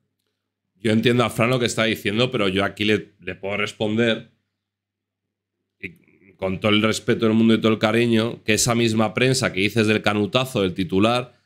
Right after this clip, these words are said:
cuando, te pa-, cuando pasó lo de Yuye,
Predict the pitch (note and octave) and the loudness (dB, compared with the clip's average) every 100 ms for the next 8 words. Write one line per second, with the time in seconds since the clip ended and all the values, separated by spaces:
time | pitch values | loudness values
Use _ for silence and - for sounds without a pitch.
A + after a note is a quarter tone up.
0 | _ _ - A2 F2+ E2+ F#2+ F2+ G2 F2+ | _ _ -8 -4 -2 -4 -4 -4 -2 -2
1 | E2+ F2 - G2 G#2 G#2 G#2+ A#2+ G#2+ A#2 | -2 -2 0 2 2 2 4 4 2 0
2 | - | -4